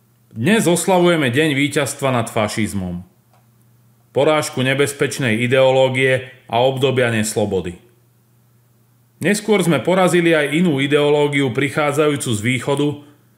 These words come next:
aby sme sa konečne prepracovali ku skutočnej slobode a demokracii. Nevyšlo, pretože nastúpila ďalšia, mimoriadne agresívna a chorá ideológia, tentokrát zo západu,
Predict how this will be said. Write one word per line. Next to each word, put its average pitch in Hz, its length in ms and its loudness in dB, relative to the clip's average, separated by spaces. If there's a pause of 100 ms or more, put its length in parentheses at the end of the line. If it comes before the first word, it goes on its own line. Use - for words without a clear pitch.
(160)
aby 196 240 0
sme 180 160 2
sa 139 160 -2
konečne 170 560 -2
prepracovali 151 800 0
ku - 80 -8
skutočnej 160 720 -2
slobode 131 400 0
a 117 160 0
demokracii. 98 800 -4 (1200)
Nevyšlo, 120 520 0 (440)
pretože 123 400 0
nastúpila 131 640 0
ďalšia, 117 560 -2 (320)
mimoriadne 135 640 0
agresívna 131 880 -2
a - 0 -
chorá 131 400 0
ideológia, 127 960 0 (320)
tentokrát 160 560 0
zo 131 160 -2
západu, 117 560 -2